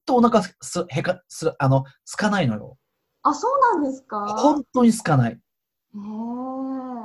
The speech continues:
Speaker 1: だから良い油を取って、で、バターがみんなコレステロールがなんていう話、ちょっと今日それ長くなっちゃうんだけど、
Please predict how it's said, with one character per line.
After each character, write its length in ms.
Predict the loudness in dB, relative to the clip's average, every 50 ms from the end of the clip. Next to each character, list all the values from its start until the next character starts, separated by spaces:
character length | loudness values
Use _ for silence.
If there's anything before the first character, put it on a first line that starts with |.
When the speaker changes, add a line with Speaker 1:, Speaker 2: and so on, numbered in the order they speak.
| -14 -12
Speaker 1:
だ 60 | -8
か 60 | -6 -4
ら 20 |
良 180 | -2 -2 -2 -2
い 100 | -2 0
油 360 | 0 0 0 2 2 2 2
を 60 | 0
取 140 | -2 -4 -2
っ 80 | 0
て、 80 | 2 2
で、 60 | 4
バ 180 | 4 2 2 2
タ 120 | 0 0
ー 140 | 2 2 2
が 120 | 2 4
み 120 | 4 4 4
ん 40 | 4
な 100 | 2 0
コ 180 | 0 0 0 0
レ 120 | 0 -2
ス 140 | -4 -6 -4
テ 100 | -2 0
ロ 160 | 2 2 2
ー 40 | 2
ル 100 | 2 2
が 120 | 0 2
な 120 | 2 2 0
ん 80 | 0
て 80 | 0 0
い 20 |
う 40 | 0
話、 280 | 2 0 0 -2 -4 -4
ち 60 | -4
ょ 40 | -4
っ 20 |
と 100 | -4 -4 -2
今 100 | -2 -2
日 40 | -2
そ 60 | 0
れ 60 | 0
長 160 | 0 0 0 0
く 60 | 0
な 80 | -2 0
っ 40 | 0
ち 80 | -2
ゃ 20 | -2
う 20 |
ん 20 | -2
だ 100 | -2 -4
け 80 | -2 2
ど、 320 | 4 6 6 6 2 -2